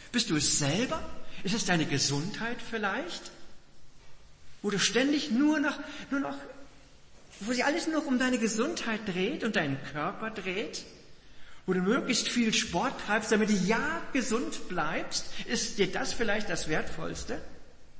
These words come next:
Könnte man annehmen. Ich, ich sah ja verschiedene Möglichkeiten.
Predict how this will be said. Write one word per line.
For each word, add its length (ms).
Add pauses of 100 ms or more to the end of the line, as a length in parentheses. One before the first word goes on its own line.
(200)
Könnte 200
man 100
annehmen. 560 (1800)
Ich, 180
ich 140
sah 180
ja 80
verschiedene 400
Möglichkeiten. 960